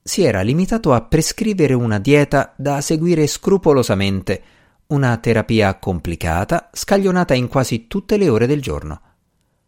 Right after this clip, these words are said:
Leopoldine e la sorella non si erano ancora rivolte la parola. La visita,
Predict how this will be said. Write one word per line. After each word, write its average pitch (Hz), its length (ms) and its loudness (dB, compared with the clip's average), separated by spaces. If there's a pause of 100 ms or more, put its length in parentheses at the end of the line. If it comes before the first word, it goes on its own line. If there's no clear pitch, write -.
(760)
Leopoldine 120 800 2
e 107 100 -4
la 85 100 -2
sorella 104 520 0
non 143 200 0
si - 140 0
erano 135 260 4
ancora 131 420 4
rivolte 110 400 0
la 85 120 -2
parola. 87 440 -4 (1080)
La 123 140 0
visita, 92 680 -4